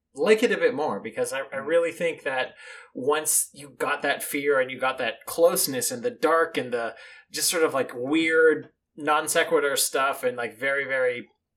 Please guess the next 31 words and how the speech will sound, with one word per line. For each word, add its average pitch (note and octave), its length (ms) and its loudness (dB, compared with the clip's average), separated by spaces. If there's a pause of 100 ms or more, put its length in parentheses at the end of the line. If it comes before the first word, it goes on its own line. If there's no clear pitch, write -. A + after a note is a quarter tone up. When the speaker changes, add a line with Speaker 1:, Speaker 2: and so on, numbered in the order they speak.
(560)
Speaker 1:
very F3+ 220 4
spooky C3 600 -4
scenes, C3 580 -4 (100)
even E3 240 -6
though D3 100 -2
they C#3 140 0
were B2 300 2 (140)
ridiculous C3 640 0
and, A2 260 -8
and, A#2+ 220 -8 (160)
and A2+ 220 -12
heightened D#3 540 -4
to C#3 200 -2
a - 540 -8
insane B2+ 360 -4
degree, A#2 420 -4 (680)
it G3 140 -6
changed. B3+ 560 0 (260)
And E3+ 200 -8
I F3 100 -2
don't G3+ 120 0
know G3 160 2
if F#3 80 -2
that's, F#3+ 200 2
like, F#3+ 380 -4 (480)
I D#3+ 100 -2
don't F3+ 260 -4
know F#3+ 100 -4
if - 60 -8
that's F#3+ 180 -6
clever E3+ 720 -2